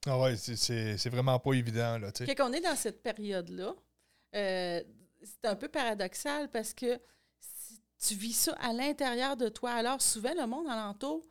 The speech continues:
Speaker 2: ils s'en rendent même pas compte parce que t'as vécu la nuit noire de l'âme qui était la matière. Alors, souvent, la matière commence à se rétablir.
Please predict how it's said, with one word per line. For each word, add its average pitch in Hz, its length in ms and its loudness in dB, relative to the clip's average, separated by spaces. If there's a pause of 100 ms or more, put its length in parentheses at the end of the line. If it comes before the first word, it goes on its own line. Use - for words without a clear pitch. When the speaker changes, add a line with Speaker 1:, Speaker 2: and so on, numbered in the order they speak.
(560)
Speaker 2:
ils 196 100 -10
s'en 240 200 2
rendent 226 260 0
même 269 260 0
pas 240 180 -2
compte 254 320 -2
parce 226 200 -2
que 254 220 0 (520)
t'as 269 140 4
vécu 254 300 0
la 311 140 4
nuit 247 160 0
noire 247 280 0
de 240 80 2
l'âme 240 280 0
qui 269 100 0
était 233 160 -2
la 233 120 -2
matière. 214 480 -4 (100)
Alors, 226 300 0
souvent, 240 340 0
la 302 100 -2
matière 240 360 -2
commence 247 320 -2
à 262 60 2
se - 120 -2
rétablir. 208 560 0